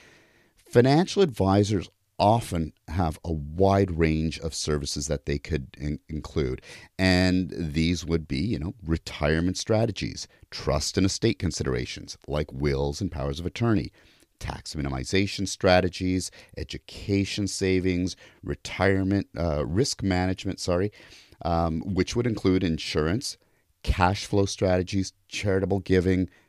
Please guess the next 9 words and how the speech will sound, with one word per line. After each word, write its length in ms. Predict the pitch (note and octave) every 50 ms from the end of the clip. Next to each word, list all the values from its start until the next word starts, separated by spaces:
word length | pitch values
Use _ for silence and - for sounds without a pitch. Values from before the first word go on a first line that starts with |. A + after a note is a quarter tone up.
| _ _ _ _
business 320 | - G2+ F#2+ F#2 G#2 G2+ -
succession 640 | - G2 - - - G2+ F2 F2 - - F2+ F2 E2+
plans. 400 | - F2+ F2 F2 F2 F2+ - - - - - -
So 120 | - C#3
find 340 | - - C#3+ F3+ G#3+ A#3+ A3+
out 220 | F#3 F3+ - -
which 500 | G2 F#2 F2 F2 A2 D#3+ - - - -
services 560 | - - B2+ B2+ B2 C3 - - B2 G#2+ G2+
they 240 | G#2 G2 G2 G2 F#2